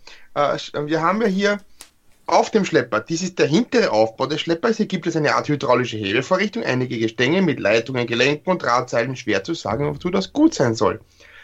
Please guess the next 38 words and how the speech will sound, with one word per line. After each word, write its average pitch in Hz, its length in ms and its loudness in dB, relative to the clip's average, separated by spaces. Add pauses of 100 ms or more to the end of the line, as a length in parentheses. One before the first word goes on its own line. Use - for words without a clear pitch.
(240)
Da 160 60 0
kann 151 160 2
man 135 80 2
die 113 80 -6
Gestänge 135 520 -2
anschauen, 117 580 -2
nichts 123 260 -10
Besonderes. 110 720 -2
Die 120 160 -8
Hebevorrichtung 131 800 0
hat 113 140 -2
viele 117 260 -4
Gelenke, 165 800 2 (140)
ist 143 180 -4
auf 123 40 -6
einem 110 140 -2
starken 123 320 -4
Meta-, 101 280 -8 (100)
Metallchassis 147 560 -2
aufgebaut. 135 320 -2 (320)
Sieht - 200 -6
fast 135 300 0
so 156 80 2
aus, 131 100 0
als 127 140 -6
wäre 139 240 -2
sie 185 80 -4
dazu 151 220 -4
gedacht, 120 400 -4
extrem 127 340 -8
schwere 185 320 -2
Teile 160 320 2
zu 160 120 -6
heben, 135 280 -4
bestimmten 113 400 -4
Positionen 160 400 4
zu 131 60 -10
buxieren. 117 420 -4